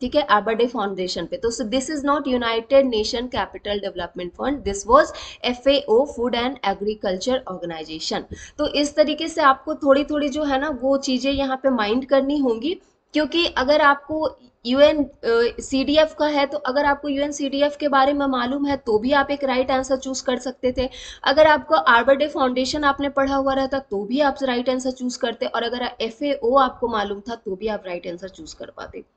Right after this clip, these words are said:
और इसीलिए current affairs, again current affairs। So, यहाँ पे जो है हैदराबाद city में जो तेलंगाना government है, उन्होंने इसको जो है एक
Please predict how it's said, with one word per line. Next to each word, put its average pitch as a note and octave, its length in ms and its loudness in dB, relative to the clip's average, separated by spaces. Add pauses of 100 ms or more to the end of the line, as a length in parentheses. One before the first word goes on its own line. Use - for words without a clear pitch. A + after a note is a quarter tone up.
(120)
और A3+ 100 4
इसीलिए D4+ 380 -2
current G3+ 360 -4
affairs, - 360 -14
again C#4+ 380 -2
current F3 280 -6
affairs। - 400 -16 (600)
So, D#4 400 2 (380)
यहाँ D4 320 2
पे F#4 160 -2
जो F#4 140 0
है D#4+ 240 2
हैदराबाद C#4 600 2
city C4 440 -2
में G#3+ 160 0
जो B3 100 -2
तेलंगाना A3 520 0
government G3+ 560 -2
है, A#3+ 140 -8
उन्होंने C4 480 0
इसको B3+ 400 -4
जो C4+ 160 -2
है A#3+ 220 0
एक A3 560 0